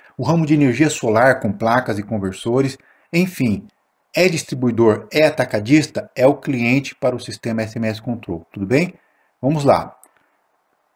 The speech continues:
É muito fácil e muito simples fazer a nota de complemento de I C M S aqui no S M S Control. Primeiro, a gente vai clicar aqui no menu Mercadorias,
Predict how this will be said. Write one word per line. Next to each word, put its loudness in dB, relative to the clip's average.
É -2
muito 4
fácil 2
e -2
muito 0
simples -2
fazer 0
a 2
nota 2
de -6
complemento 2
de -2
I -6
C -4
M 2
S -2
aqui -6
no 2
S -2
M 0
S -4
Control. -6
Primeiro, 2
a 2
gente -4
vai 0
clicar 0
aqui -8
no 0
menu 0
Mercadorias, 2